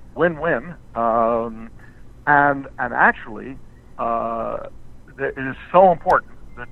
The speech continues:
two most important countries in the world are America and China right now. Uh, and for us to have a good relationship, uh, somebody on this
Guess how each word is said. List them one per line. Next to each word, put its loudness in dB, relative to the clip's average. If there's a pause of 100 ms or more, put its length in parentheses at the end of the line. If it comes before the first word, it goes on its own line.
two -6
most 0
important -6
countries -6
in -12
the -6
world 6 (720)
are 4 (140)
America 2
and -4
China 6
right -4
now. -4 (360)
Uh, 0
and 2 (560)
for 2
us 6
to -2
have 0 (600)
a -20
good -4
relationship, -4 (320)
uh, -4
somebody 6
on 8
this 0